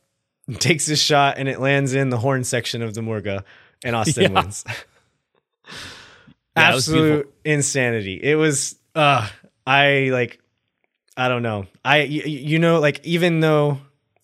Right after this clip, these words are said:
Speaker 1: I get worked up and frustrated during the game,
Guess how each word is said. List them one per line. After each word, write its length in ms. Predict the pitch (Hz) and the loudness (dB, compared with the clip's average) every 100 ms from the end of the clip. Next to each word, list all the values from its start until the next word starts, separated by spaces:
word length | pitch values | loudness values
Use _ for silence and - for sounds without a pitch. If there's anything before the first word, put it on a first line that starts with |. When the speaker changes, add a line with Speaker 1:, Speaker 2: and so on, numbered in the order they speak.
| - | -2
Speaker 1:
I 140 | 131 | 0
get 340 | 120 139 - | 2 0 0
worked 260 | 120 135 135 | -2 -4 0
up 200 | 135 131 | -2 -2
and 100 | 120 | -8
frustrated 480 | 131 127 - 131 123 | -4 -4 -2 -4 -4
during 220 | 123 123 | -4 -4
the 80 | 110 | -4
game, 420 | 113 113 120 123 | -4 -2 -4 -6